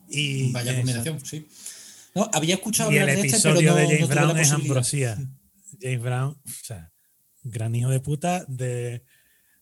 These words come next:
Speaker 1: del palo de, eh, él estaba, o sea, tú lo ves ahí todo el tiempo bailando, cantando, tal.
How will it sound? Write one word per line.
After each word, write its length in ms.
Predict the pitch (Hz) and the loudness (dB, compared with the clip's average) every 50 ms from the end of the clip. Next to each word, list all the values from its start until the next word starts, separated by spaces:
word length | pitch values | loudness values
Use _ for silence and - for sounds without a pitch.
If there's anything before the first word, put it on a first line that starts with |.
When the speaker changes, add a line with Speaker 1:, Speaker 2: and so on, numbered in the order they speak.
| _ _ _ - | _ _ _ -16
Speaker 1:
del 340 | 131 123 120 131 127 123 117 | -12 -8 -4 -4 -4 -4 -4
palo 400 | - - 135 139 143 156 165 165 | -2 0 2 2 4 4 4 4
de, 1000 | 165 160 156 151 147 143 143 143 139 139 135 135 135 135 135 135 139 139 135 - - - | 6 6 6 4 4 4 4 4 4 4 4 4 4 4 4 2 2 0 -2 -6 -10 -10
eh, 240 | 127 123 123 127 - _ _ _ _ _ _ _ _ _ _ _ _ _ _ _ - - _ - | -10 -10 -10 -12 -14 _ _ _ _ _ _ _ _ _ _ _ _ _ _ _ -20 -18 _ -4
él 180 | 139 135 147 | -2 0 2
estaba, 580 | 147 131 - - 165 160 160 175 175 175 - _ _ - | 2 0 0 0 2 2 4 4 2 0 -4 _ _ -10
o 40 | - | -10
sea, 160 | - 139 123 | -8 -8 -8
tú 160 | - - 147 143 | -2 0 4 4
lo 100 | 151 156 | 6 6
ves 180 | 165 160 151 | 4 4 2
ahí 360 | 170 170 185 208 233 247 - _ _ _ _ _ _ _ _ _ _ _ | 2 2 0 -2 -4 -6 -10 _ _ _ _ _ _ _ _ _ _ _
todo 120 | - 117 | -14 -14
el 60 | 110 | -12
tiempo 320 | - 143 131 123 - 139 127 | -10 -10 -10 -10 -8 -8 -8
bailando, 560 | 123 113 110 110 120 139 143 139 139 143 135 | -8 -8 -8 -8 -8 -8 -8 -6 -6 -6 -6
cantando, 840 | - 131 117 117 110 - 131 139 143 147 147 143 143 143 143 135 135 | -6 -6 -8 -8 -6 -4 -4 -2 -2 -4 -6 -6 -8 -8 -8 -8 -8
tal. 300 | - 135 143 165 175 | -6 -6 -6 -6 -8